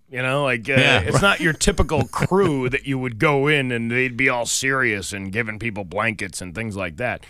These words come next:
Speaker 1: No, they're the happy-go-lucky airline. This guy's the happy-go-lucky oral surgeon. He's just pulling teeth left and right.
Speaker 2: I would love to know where the jokes go if there's, say, some sort of complication in the surgery.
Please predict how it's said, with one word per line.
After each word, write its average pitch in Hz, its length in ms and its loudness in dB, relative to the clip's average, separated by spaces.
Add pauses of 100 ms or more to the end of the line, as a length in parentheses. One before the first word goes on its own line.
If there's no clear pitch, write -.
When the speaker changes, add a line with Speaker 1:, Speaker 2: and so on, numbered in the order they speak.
(160)
Speaker 1:
No, 208 280 6
they're 170 160 4
the 156 100 4
happy-go-lucky 185 880 2
airline. 90 400 -6 (220)
This 254 160 -6
guy's 151 300 2
the 135 100 4
happy-go-lucky 190 840 2
oral 202 360 2
surgeon. 220 400 -2
He's 147 180 -2
just 139 160 -4
pulling 202 320 0
teeth 214 340 -6
left 160 280 -2
and 175 120 -2
right. 180 320 0 (300)
Speaker 2:
I 196 80 6
would 233 100 6
love 294 300 6
to 294 100 4
know 208 580 6
where 170 300 4
the 156 120 0
jokes 131 420 4
go 131 300 6
if 120 100 2
there's, 120 220 4
say, 120 180 6
some 117 220 0
sort 117 200 4
of 101 260 0
complication 113 760 2
in 90 60 2
the 87 100 -2
surgery. 95 500 4